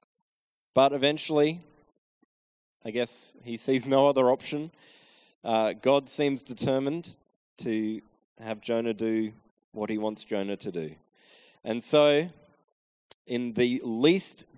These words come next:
dignified way ever, God resurrects Jonah. Uh,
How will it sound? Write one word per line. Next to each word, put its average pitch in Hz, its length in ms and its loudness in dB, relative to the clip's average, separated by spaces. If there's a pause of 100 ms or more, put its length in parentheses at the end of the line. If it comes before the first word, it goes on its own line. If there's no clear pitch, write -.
dignified 135 720 0
way 117 520 0 (480)
ever, 127 420 0 (2250)
God 117 400 2 (440)
resurrects 131 720 2
Jonah. 107 440 -2 (1600)
Uh, 107 380 2